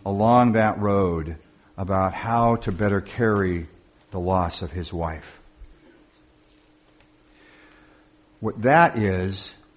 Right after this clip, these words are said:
this hill, it's not that this pole was planted in a small hillside. The pole was planted, and what that hill is that you see around that hill with the cross on top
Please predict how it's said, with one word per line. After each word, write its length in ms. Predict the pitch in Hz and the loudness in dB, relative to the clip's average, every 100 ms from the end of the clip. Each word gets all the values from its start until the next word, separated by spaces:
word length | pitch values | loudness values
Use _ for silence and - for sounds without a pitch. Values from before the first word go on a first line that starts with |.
| - | -6
this 280 | 104 117 | -2 -2
hill, 600 | - - 143 101 92 90 - - - _ _ _ _ _ _ - _ _ - _ _ - | -2 0 2 4 0 -4 -12 -20 -20 _ _ _ _ _ _ -20 _ _ -20 _ _ -6
it's 240 | 113 - | -6 0
not 520 | 123 143 156 - 120 | 4 6 6 2 -2
that 200 | 117 120 | -2 0
this 180 | 113 - | -2 -4
pole 400 | - - 139 131 | -6 0 4 4
was 180 | 110 101 | 2 -2
planted 540 | - 135 135 135 107 | -2 2 2 2 0
in 140 | 104 104 | 0 -2
a 60 | |
small 380 | - 107 104 101 | -2 -2 0 2
hillside. 760 | 92 113 104 - 82 73 69 67 - _ _ _ _ _ _ _ _ _ _ _ _ _ _ | 0 0 -2 -4 -8 -8 -12 -16 -20 _ _ _ _ _ _ _ _ _ _ _ _ _ _
The 100 | 104 | -8
pole 340 | 101 - 143 139 | -8 0 2 4
was 160 | 113 | 2
planted, 760 | - - 139 135 117 101 95 92 - _ - | -2 -2 2 2 2 -2 -2 -8 -16 _ -4
and 140 | 107 | 0
what 180 | 117 113 | 0 2
that 200 | 104 92 | 0 -2
hill 320 | - 165 139 | -2 0 2
is 180 | 113 92 | 2 0
that 120 | 110 | -4
you 100 | 101 | -6
see 300 | - 135 123 | -4 0 2
around 340 | 104 107 107 | 2 2 2
that 240 | 101 95 - | 2 0 -2
hill 260 | - 120 | 0 0
with 160 | 104 98 | 0 -2
the 80 | 101 | -6
cross 380 | - 117 117 104 | -2 0 0 -2
on 180 | 92 | -4
top 500 | 90 95 90 90 - | -4 -4 -4 -6 -12